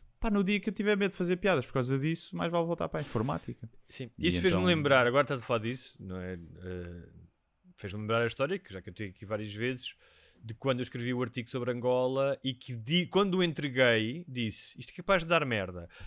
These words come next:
Speaker 1: Hum.
Speaker 2: Eh, sendo que, já aqui falámos, o artigo não era sequer tão polémico como, como a tua piada. Mas eu disse, "Ah,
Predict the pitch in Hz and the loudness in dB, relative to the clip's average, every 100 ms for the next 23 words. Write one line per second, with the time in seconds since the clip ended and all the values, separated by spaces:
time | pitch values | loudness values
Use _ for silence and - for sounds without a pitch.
0 | - - 90 87 - - - - 180 233 | -12 -8 -8 -6 -8 -6 -6 0 4 4
1 | 220 170 - 147 190 185 104 95 98 - | 2 -4 -6 2 2 2 -2 -8 -14 -8
2 | 120 156 120 113 143 147 117 127 123 - | -2 0 -2 2 2 4 4 2 2 -4
3 | 113 117 113 95 85 95 87 104 110 120 | 2 4 4 0 -8 -8 -6 2 2 2
4 | 127 - 113 107 101 - - - - _ | -2 -2 -4 -4 -10 -14 -20 -20 -20 _
5 | 123 120 117 113 110 107 104 107 113 120 | 0 2 2 0 0 0 -2 -4 -6 -2
6 | 117 110 104 90 87 87 - _ _ _ | -4 0 0 0 -4 -8 -12 _ _ _
7 | 120 131 139 147 147 156 165 175 - - | -2 0 8 10 10 8 6 2 -4 -2
8 | 151 135 120 - 156 113 | -2 0 -2 4 4 4